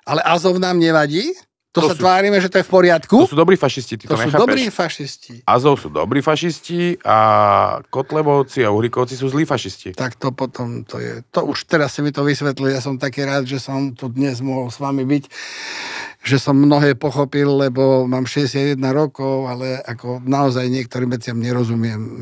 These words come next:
Speaker 1: Nerozumiem tomu. V jednom z tých prejavov som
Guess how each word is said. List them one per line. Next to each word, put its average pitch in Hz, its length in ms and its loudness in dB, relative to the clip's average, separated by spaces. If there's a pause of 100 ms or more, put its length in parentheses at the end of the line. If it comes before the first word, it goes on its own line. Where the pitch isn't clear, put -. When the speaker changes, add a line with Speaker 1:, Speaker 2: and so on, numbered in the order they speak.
(140)
Speaker 1:
Nerozumiem 139 640 2
tomu. 127 400 -4 (560)
V 117 240 0
jednom 160 320 0
z - 160 -8
tých - 80 -10
prejavov 160 480 0
som 135 240 -2